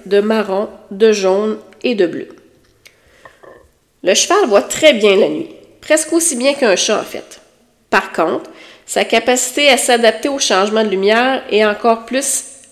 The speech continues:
est difficile et encore plus s'il y a des, s'il a les yeux bleus.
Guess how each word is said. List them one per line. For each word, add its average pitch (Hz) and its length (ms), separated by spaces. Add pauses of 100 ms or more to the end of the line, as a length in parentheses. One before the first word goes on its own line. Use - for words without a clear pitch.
(520)
est 220 140
difficile 254 640
et 233 160
encore 233 320
plus 262 160
s'il 214 160
y 208 80
a 208 60
des, 202 340
s'il 214 260
a 226 60
les 202 240
yeux 170 80
bleus. - 220